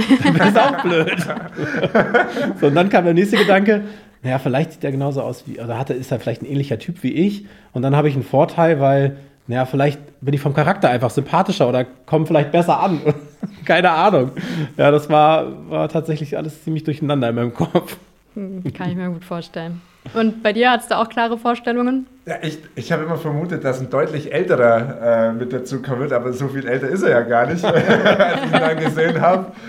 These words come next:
Speaker 3: Und, äh, dachte, „Hm, ja, das könnte dann doch sch-, sehr spannend werden auf jeden Fall.“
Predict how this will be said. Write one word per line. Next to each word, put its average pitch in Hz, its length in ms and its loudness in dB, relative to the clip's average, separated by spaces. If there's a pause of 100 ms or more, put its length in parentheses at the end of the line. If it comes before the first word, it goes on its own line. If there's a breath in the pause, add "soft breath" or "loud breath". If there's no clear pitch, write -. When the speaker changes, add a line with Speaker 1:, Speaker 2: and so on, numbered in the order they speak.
(300 loud breath)
Speaker 3:
Und, 151 460 2
äh, 147 180 2
dachte, 135 400 0
„Hm, 190 360 -4 (520)
ja, 127 140 -2
das 117 160 -6
könnte 160 220 -2
dann 147 80 -4
doch 196 140 0 (280)
sch-, - 200 -14
sehr 151 180 -4
spannend 151 460 0
werden 107 260 -4
auf 110 180 -6
jeden 113 220 -8
Fall.“ 117 260 -2